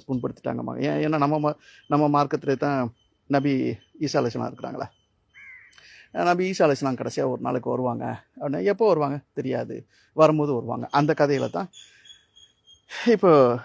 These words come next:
இதுக்குரிய டாக்டர் எப்போ வருவாரு? வருவாரு. எப்போ வருவாரு? தெரியாது. எப்போ தான், ஒரு டைம் சொல்லுங்க, அதுவும் தெரியாது. இப்படியே தான் ஓடும் அங்க. ஏன்னா இந்த டாக்டர் இந்த டியூட்டி டைம் இன்னைக்கு இந்த, இந்த நேரத்துக்கு வருவாங்க அப்படின்னா அப்படியே வருவாரு. அதுல ஒருத்தர்,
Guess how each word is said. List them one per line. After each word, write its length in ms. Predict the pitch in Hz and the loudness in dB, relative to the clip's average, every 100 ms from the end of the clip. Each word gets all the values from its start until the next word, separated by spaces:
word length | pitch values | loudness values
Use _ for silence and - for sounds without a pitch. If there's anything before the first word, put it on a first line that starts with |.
| - - | -12 -6
இதுக்குரிய 440 | 170 170 180 180 156 | -2 0 0 2 2
டாக்டர் 300 | 131 - 120 | 2 0 -6
எப்போ 200 | 131 117 | -4 -4
வருவாரு? 220 | 123 160 - _ - | -4 -6 -12 _ -2
வருவாரு. 400 | 143 135 117 110 | 0 2 -2 -2
எப்போ 320 | 143 147 175 | -4 0 0
வருவாரு? 240 | 139 135 147 _ | 0 -2 -4 _
தெரியாது. 480 | 143 127 113 107 - _ _ _ _ _ | -4 -2 -4 -6 -12 _ _ _ _ _
எப்போ 300 | - 143 143 | -6 -4 -2
தான், 440 | 180 180 151 127 85 | 0 2 2 0 -2
ஒரு 260 | - 139 127 | 0 0 2
டைம் 180 | 175 | 2
சொல்லுங்க, 420 | 196 151 123 135 - - - - | 2 0 -2 -4 -8 -16 -20 -4
அதுவும் 280 | - 143 139 | 0 0 0
தெரியாது. 400 | 127 104 123 - - | -2 -4 -6 -6 -4
இப்படியே 560 | 156 175 196 220 226 | -2 -2 -2 0 2
தான் 180 | 220 220 | 2 0
ஓடும் 380 | 185 165 151 117 | 0 0 0 -2
அங்க. 280 | 123 120 - _ _ - - - - | -6 -6 -8 _ _ -20 -12 -10 -4
ஏன்னா 380 | 180 180 175 | -2 -2 -2
இந்த 220 | 156 160 151 | -4 -2 0
டாக்டர் 340 | 165 175 202 | -2 0 -2
இந்த 240 | 160 151 | 0 0
டியூட்டி 260 | 139 165 156 | 0 -2 -4
டைம் 260 | 147 143 156 | -2 -2 0
இன்னைக்கு 360 | 147 139 117 143 | 0 -2 -4 -4
இந்த, 140 | 131 127 - | -2 -2 -6
இந்த 280 | - 135 127 | -4 -2 0
நேரத்துக்கு 360 | 139 147 131 127 | 0 -2 -2 -2
வருவாங்க 320 | 123 123 127 | 0 -2 -4
அப்படின்னா 240 | 117 120 - - | -6 -10 -10 -2
அப்படியே 400 | 160 - 226 202 | -2 0 2 4
வருவாரு. 340 | 160 175 - - _ _ - - _ | 6 4 2 -2 _ _ -20 -20 _
அதுல 360 | - 175 170 170 | -2 2 2 0
ஒருத்தர், 580 | 156 160 147 143 135 | 0 0 2 2 2